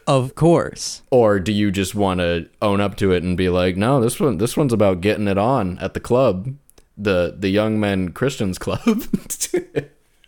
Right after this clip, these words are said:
Speaker 1: I would, okay, see, now we're so close because you said Young Men Christians Club.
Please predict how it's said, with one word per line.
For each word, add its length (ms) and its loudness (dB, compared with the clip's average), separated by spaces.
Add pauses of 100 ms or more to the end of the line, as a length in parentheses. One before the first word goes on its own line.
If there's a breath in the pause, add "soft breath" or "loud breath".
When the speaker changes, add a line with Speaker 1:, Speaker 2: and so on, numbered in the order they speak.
(1300 loud breath)
Speaker 1:
I 120 2
would, 300 4
okay, 320 2
see, 380 0
now 220 0
we're 200 0
so 280 0
close 440 -2
because 300 0
you 80 -2
said 240 -2
Young 360 0
Men 260 0
Christians 580 -4
Club. 420 -2